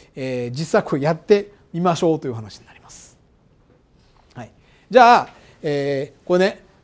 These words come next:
そ-、あの、これはなんかちょっときつにつままれてるような感じになるかもしれないですけど、最終的に、最終的にですよ、あ、こういうふうになってるわっていうのが確認できたらいい。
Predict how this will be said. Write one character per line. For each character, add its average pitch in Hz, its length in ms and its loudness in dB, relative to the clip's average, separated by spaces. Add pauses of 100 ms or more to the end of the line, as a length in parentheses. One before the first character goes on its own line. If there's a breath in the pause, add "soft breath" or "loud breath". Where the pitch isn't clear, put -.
(120)
そ-、 - 220 -12
あ 151 80 -12
の、 135 260 -12
こ - 120 -2
れ 202 60 2
は 190 80 0
な 202 100 0
ん - 20 -4
か 170 120 -2
ち - 100 -4
ょ 247 40 -2
っ - 20 -4
と 190 100 -2
き - 100 -12
つ - 120 -10
に 233 180 -2
つ - 200 -10
ま 233 80 0
ま 233 140 2
れ 233 80 6
て 226 100 2
る 233 60 0
よ 240 120 2
う - 20 0
な 160 80 -2
感 208 240 -2
じ 170 280 -2
に 160 200 -10
な 170 100 -2
る 208 60 -2
か 240 80 2
も 180 80 0
し 151 80 -4
れ 196 80 0
な 185 100 -2
い 143 40 -4
で 131 40 -6
す 113 60 -12
け 143 60 -8
ど、 147 120 -4
最 262 260 4
終 277 220 0
的 254 200 2
に、 254 380 -4 (140)
最 180 260 -6
終 202 180 -4
的 196 160 0
に - 80 -4
で 202 100 -2
す - 100 -10
よ、 113 120 -12 (260 soft breath)
あ、 - 80 -8
こ 247 200 6
う 262 60 8
い 262 40 6
う 254 80 6
ふ 262 140 -2
う 208 60 2
に 147 140 -4
な 147 140 2
っ 175 100 -6
て 226 120 2
る 262 80 2
わ 220 100 6
っ - 60 -12
て 180 80 2
い - 20 2
う 160 40 -4
の 127 100 -6
が 107 60 -16
確 143 200 -8
認 156 100 -6
で 151 100 -2
き - 60 -14
た 113 80 -12
ら 92 60 -18
い 95 40 -20
い。 - 20 -20